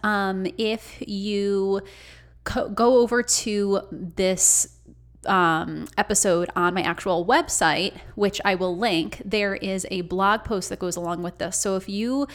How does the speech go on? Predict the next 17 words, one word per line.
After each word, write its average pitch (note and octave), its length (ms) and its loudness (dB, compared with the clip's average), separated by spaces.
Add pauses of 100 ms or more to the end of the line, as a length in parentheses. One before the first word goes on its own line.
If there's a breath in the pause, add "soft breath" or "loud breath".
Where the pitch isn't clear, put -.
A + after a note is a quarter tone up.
(260 loud breath)
are G#3 160 2
one G3 260 0
who F#3+ 240 -4
likes - 560 -4
to, F3 540 -2
you F#3+ 120 -6
know, D#3+ 220 -4 (560)
kind F#3 240 -4
of E3+ 160 -6
read F#3+ 260 -4
back E3+ 260 2
through F3+ 200 -6
and F3+ 100 -4
take - 280 -10
notes, G#3+ 320 -4
you F3+ 80 -6
can. - 500 -6